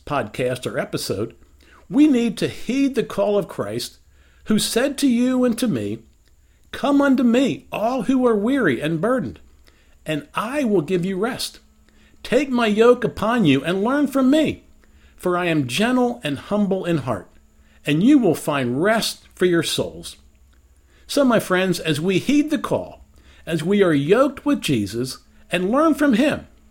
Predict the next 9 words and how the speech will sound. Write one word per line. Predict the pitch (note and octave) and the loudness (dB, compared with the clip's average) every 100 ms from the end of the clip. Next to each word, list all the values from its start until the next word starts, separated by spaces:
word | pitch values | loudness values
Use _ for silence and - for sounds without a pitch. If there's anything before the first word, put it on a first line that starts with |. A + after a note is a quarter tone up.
| _ - - - | _ -20 -20 -10
as | E3+ F3+ | -4 0
we | F#3 F#3 | 2 4
learn | F3 A#3+ D4 D4 | 4 4 4 4
about | A3+ F#3+ E3 | 2 2 0
life | C#3 F3 G#3 G3+ | 2 2 2 -2
through | - D3 | -2 -2
calm | - - E3 F3+ F#3 F#3 | -2 -4 -4 -2 -2 -2
and | F3 | -4
chaos | E3+ D3 C3 B2+ E3 - | 0 2 2 -2 -8 -12